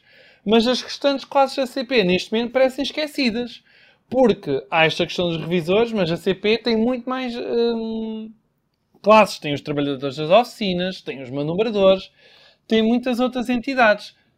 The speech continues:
Será que, que estas classes também vão ser contempladas com os benefícios desse acordo? Porque para já, aparentemente, não.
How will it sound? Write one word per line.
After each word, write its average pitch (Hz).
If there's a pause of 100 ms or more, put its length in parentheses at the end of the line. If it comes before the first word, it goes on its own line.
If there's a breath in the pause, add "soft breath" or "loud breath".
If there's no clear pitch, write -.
(120)
Será 262
que, 233
que -
estas 226
classes 214
também 202
vão 196
ser 196
contempladas 180
com -
os 156
benefícios 160
desse 147
acordo? 160 (420 soft breath)
Porque 170
para 175
já, 180
aparentemente, 202
não. 160